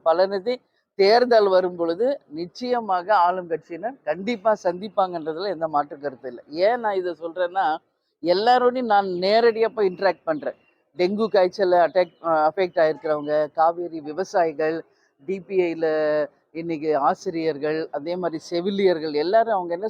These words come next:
சொல்றாங்க, அ-, அவங்க கொடுத்த வாக்குறுதியை தான் நாங்க கேட்கிறோம்.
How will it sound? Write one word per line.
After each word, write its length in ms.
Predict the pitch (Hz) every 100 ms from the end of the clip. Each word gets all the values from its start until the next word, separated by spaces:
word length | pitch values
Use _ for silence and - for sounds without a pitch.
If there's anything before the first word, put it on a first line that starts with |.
| 214
சொல்றாங்க, 580 | 185 180 175 170 185 226 _ _ _ _ _ -
அ-, 120 | - _ -
அவங்க 360 | 170 185 180 202
கொடுத்த 320 | 233 214 233
வாக்குறுதியை 840 | 170 185 220 - 247 226 220 214
தான் 140 | 220
நாங்க 240 | 214 190 185
கேட்கிறோம். 480 | 185 170 156 139